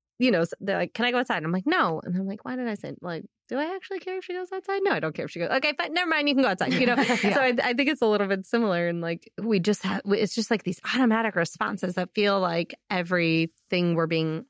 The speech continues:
Speaker 1: that's being asked of us deserves this immediate answer. And so I think it's sh-, these kind of conversations, it's shifting that in, in, and in that, recognizing that this is not a one-time conversation, that this isn't like,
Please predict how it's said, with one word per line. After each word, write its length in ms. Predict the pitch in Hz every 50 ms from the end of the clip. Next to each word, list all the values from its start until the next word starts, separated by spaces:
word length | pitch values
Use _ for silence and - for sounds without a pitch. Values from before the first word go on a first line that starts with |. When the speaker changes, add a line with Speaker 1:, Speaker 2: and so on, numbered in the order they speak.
| _ _ -
Speaker 1:
that's 220 | 190 185 160 160 -
being 200 | 196 180 - -
asked 260 | 190 185 180 - -
of 80 | 160
us 160 | 160 160 - -
deserves 460 | 165 160 156 - 160 160 156 - -
this 160 | 160 - -
immediate 520 | 151 151 160 160 160 165 156 156 147 -
answer. 440 | - - 165 160 170 - - 151 151
And 120 | 151 160 175
so 120 | - 175
I 60 | 170 160
think 180 | - 175 165
it's 160 | 160 151 - - - - - - - - -
sh-, 100 | - - - - - _ _ -
these 260 | 165 165 202 214 -
kind 180 | - - 175 160
of 80 | 156
conversations, 800 | - - 165 156 151 147 - - 156 151 143 - 147 143 143 139
it's 160 | 143 135 - -
shifting 460 | - - 139 - - 160 143 160 160
that 280 | - 76 85 - - - _ -
in, 140 | - 165 -
in, 340 | - - 160 156 151 151 - -
and 220 | - - 156 147 -
in 220 | - 185 190 180
that, 320 | 156 143 143 147 151 - _ - - - - - - _ _ _ -
recognizing 680 | 160 151 - 160 143 147 135 131 139 - 143 147 147
that 160 | 139 120 -
this 140 | - 139 -
is 180 | 143 139 -
not 220 | 147 135 123 131 135
a 60 | 135
one-time 480 | 135 135 - 131 135 - - 90 147 156
conversation, 840 | - - - - - 170 - - - - - - - - 180 160 -
that 140 | - 139 -
this 240 | 180 156 160 - -
isn't 320 | 156 139 - 143 139 -
like, 340 | - 131 120 123 156 -